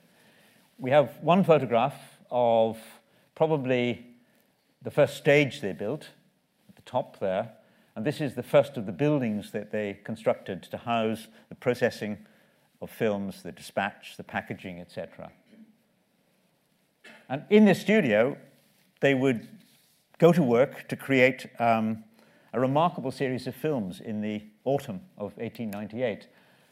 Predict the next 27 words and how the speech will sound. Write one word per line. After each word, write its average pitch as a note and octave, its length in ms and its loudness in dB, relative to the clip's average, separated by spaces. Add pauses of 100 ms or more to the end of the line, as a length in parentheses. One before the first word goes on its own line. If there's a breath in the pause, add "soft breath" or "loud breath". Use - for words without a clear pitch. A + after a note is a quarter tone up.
(200 soft breath)
And B2+ 120 -8
this F#3+ 220 2
is - 440 -2 (280)
the C3 280 -2 (160)
ad C#3 320 6
that A2 80 -2
I A#2 100 2
quoted C#3+ 440 0
from A2 380 -4 (340 soft breath)
at - 160 -14
the - 60 -12
very B2 260 0
beginning. C#3 560 -4 (1120)
Here's B2 180 -6
another B2 260 0
chance A2 340 -6
to - 100 -14
look B2+ 180 -6
at A2+ 160 -4
it C3+ 140 -4
and F#2+ 140 -10
to F2 60 -16
see C3 180 -8
some A2+ 300 -10
more B2+ 240 -4
of E2 80 -10
it. F#2+ 180 -14